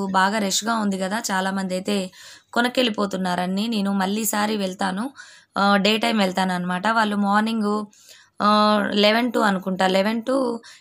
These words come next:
ఈవినింగ్ నైన్ వరకు అయితే తీసుంచుతున్నారు షాపు. ఈసారి అయితే నేను తప్పకుండా మంచి మంచి ప్రోడక్ట్స్ అలానే మార్నింగ్ టైంలో వెళ్తాను, అప్పుడు మీకు మళ్ళీ వీడియో అయితే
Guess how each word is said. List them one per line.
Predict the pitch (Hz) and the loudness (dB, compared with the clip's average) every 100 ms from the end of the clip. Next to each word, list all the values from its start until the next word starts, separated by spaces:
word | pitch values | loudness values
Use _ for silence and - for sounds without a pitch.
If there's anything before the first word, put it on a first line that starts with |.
| _ 220 | _ 0
ఈవినింగ్ | 240 254 240 | 2 2 0
నైన్ | 214 202 208 | 0 0 2
వరకు | 208 202 208 | 0 0 -2
అయితే | 208 247 233 | -4 -4 -2
తీసుంచుతున్నారు | 202 208 202 - 185 175 175 | -2 -2 -4 -4 -2 0 0
షాపు. | 196 180 180 233 - _ _ _ _ _ _ _ - | -2 -2 -2 -4 -4 _ _ _ _ _ _ _ -8
ఈసారి | 233 277 262 | 2 4 4
అయితే | 254 | 4
నేను | 262 240 214 | 2 2 0
తప్పకుండా | 208 220 226 220 208 | -2 -2 0 0 2
మంచి | 196 202 | 0 -2
మంచి | 202 196 | -2 0
ప్రోడక్ట్స్ | 202 196 202 202 202 202 | 2 2 2 -2 0 2
అలానే | 190 196 202 196 190 185 | 2 2 0 -2 -4 0
మార్నింగ్ | 196 226 240 | 0 0 -2
టైంలో | 220 202 196 | -2 0 0
వెళ్తాను, | 180 175 190 185 254 - - - _ | -2 -2 -4 -4 -8 -12 -20 -20 _
అప్పుడు | - 202 208 | -4 -2 0
మీకు | 208 202 202 202 | 0 0 0 2
మళ్ళీ | 196 196 208 | 0 0 0
వీడియో | 190 196 | 0 0
అయితే | 190 202 | -2 -2